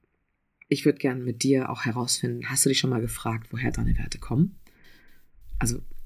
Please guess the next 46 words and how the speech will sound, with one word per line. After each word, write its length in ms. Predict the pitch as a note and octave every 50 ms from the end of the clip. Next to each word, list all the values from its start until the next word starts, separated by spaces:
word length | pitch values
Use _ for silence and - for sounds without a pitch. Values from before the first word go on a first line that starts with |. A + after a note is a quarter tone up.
| - - -
ich 160 | D3 - -
weiß 160 | - D3 -
zum 120 | - D3
Beispiel, 240 | C#3+ C3+ - - C#3
dass 180 | C#3 B2 A2+ A2+
eine 160 | A2 A2+ A2
Gemeinschaft 840 | A2 A2+ A2+ A#2 D#3+ E3+ E3 - D#3 C#3+ C3+ - - - - - - -
Werte 380 | B2+ B2 C3+ C3+ C#3 - C#3
prägen 320 | - - - C#3 C3 C3 B2
kann. 420 | - C3 B2+ B2 B2 A#2+ A#2+ B2 -
Das 180 | - - -
kann 160 | - - A2+ A2
die 100 | A2 -
eigene 220 | A2 A2+ A#2 A2+
Familie 420 | A2+ - A2+ C3 C#3+ D#3+ D#3 C#3+
sein, 300 | C3 - C3 B2 B2 B2
das 120 | A#2+ - -
kann 160 | - A#2+ A#2
ein 120 | A2+ A2+
Freundeskreis 680 | A2 - C3+ C3 C3+ B2+ A#2 - - A#2 A#2 A2+ - -
sein, 320 | A#2 A2+ A2+ A#2 A2+ A2+ - - - - - - - _ -
das 160 | - B2 -
kann 160 | - - C3+ B2+
aber 200 | A#2+ B2 B2 -
auch 100 | - -
die 100 | - A#2+
Firma 340 | - - G#3+ G#3 F#3+ E3+
sein, 240 | D3 C3+ C#3 C3+ C3+
in 100 | C3+ A#2+
der 100 | A#2 A2+
du 100 | A2 A2+
arbeitest, 640 | - - C3 C3 B2+ A#2+ A#2+ - - A2+ A2+ - -
deine 160 | A2+ A#2 A2
Kollegen 440 | - - A2+ A2+ A2+ A#2 A2+ A#2 A#2
oder 180 | A2+ G#2+ A2 A2
die 120 | A2+ A#2+
Gesellschaft, 640 | - F#3 F3 - G#2+ A2 G#2+ - - C#3+ C#3 -
in 100 | - D3
der 140 | C#3+ - D#3
du 100 | - G#3
lebst. 480 | A3 F3 A#2+ A2 A2 - - - - - _ - - - - - - - - - -
Oder 200 | - F3 G3 G#3+
es 80 | G3 -
ist 160 | G3 F#3 -
der 80 | E3
Kontinent, 760 | E3 - E3+ G3 C#4 C#4+ E4 G#3 D3 B2 B2 C3 B2 - -